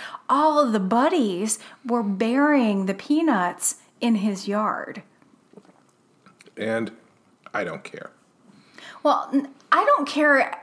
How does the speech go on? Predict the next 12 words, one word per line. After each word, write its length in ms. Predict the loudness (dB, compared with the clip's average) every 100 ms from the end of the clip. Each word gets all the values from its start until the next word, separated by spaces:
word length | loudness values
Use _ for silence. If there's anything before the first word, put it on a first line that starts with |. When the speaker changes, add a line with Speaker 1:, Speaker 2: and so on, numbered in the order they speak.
| -6
Speaker 1:
especially 540 | -4 -2 -2 0 2
after 280 | 2 2 0
learning 380 | 2 2 2 2
he's 220 | 2 0
got 200 | 0 -2
a 80 | -2
giant 640 | -4 -4 0 2 4 2 2
walnut 540 | 2 2 2 2 0
tree 360 | -4 -4 -2 -2
in 120 | -4
the 100 | -4
back. 580 | -6 -6 -8 -10 -18